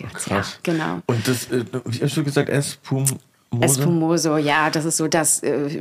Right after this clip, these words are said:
Speaker 1: spanische Wort für Sch-, Sparkling Wine, Schaumwein.
Speaker 2: Also ist es im, ist es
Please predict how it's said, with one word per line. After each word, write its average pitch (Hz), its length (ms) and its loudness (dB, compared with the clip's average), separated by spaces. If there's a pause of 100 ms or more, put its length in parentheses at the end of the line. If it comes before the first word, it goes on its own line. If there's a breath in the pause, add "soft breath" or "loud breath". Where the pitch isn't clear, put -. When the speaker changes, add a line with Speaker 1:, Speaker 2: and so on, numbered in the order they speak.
Speaker 1:
spanische 165 480 0
Wort 147 200 0
für 143 180 -2
Sch-, - 180 -4 (160)
Sparkling - 460 -2
Wine, 131 320 0
Schaumwein. 139 220 2
Speaker 2:
Also 107 120 2
ist 110 200 4
es 107 80 0
im, 120 200 2
ist 117 140 2
es 113 220 0